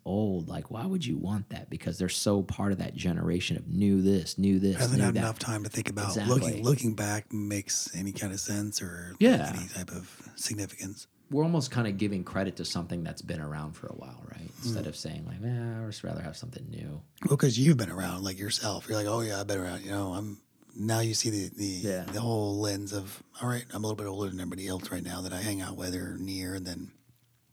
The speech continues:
Speaker 1: Yeah, and
Speaker 2: Yeah.
Speaker 1: you kinda can compare it, right? You can
Speaker 2: Mm.
Speaker 1: say, "Well, maybe they did get it right back then,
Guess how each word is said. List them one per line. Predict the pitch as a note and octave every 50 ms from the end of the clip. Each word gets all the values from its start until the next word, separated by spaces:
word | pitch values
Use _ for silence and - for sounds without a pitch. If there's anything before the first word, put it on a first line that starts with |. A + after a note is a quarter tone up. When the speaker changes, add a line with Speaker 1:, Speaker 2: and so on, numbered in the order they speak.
| _ _ _ _ -
Speaker 1:
Yeah, | - G#3+ G#3
and | C3 G#2+
Speaker 2:
Yeah. | A2
Speaker 1:
you | A2
kinda | - - C3 A2+ G#2
can | - - G2 F#2+
compare | - E2+ - - C3 D#3 G#2+
it, | D2+
right? | D#2+ E2+ G2 - -
You | - F3
can | E2 - A#2+
Speaker 2:
Mm. |
Speaker 1:
say, | C3+ C3 G#2 - -
"Well, | F3 F#3 D3+ C3 - - - _ _ _ _ _
maybe | A2 A#2+ F3+ D#4+ A#4
they | G#4+ D4
did | D#3+ - - - -
get | - F#3+ F2
it | E2+
right | E2+ E2+ E2 E2+ -
back | - E2+ D#2 D2+ -
then, | F2+ D#2+ D#2 D2+